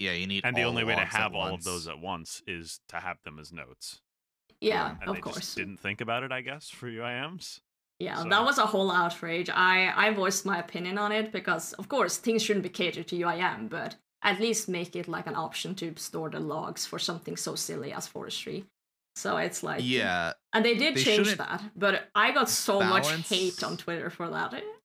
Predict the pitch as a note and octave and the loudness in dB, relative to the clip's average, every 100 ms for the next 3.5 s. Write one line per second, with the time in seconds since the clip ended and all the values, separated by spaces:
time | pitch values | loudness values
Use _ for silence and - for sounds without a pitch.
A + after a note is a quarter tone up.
0 | - - F#3+ E3 E3 E3+ E3 A#2+ G#2+ F2 | -8 0 2 2 0 -4 0 0 0 -2
1 | F#3 - - _ - F4+ - _ _ - | -4 -8 -14 _ -16 -16 -18 _ _ 2
2 | F4 G#4 - A4+ F#2 D2+ G#2 G#2 F#2+ E2+ | 4 4 4 4 2 2 -2 -2 -4 -2
3 | E2 E2 D#2 D#2+ F2 | -2 -4 -6 -6 -10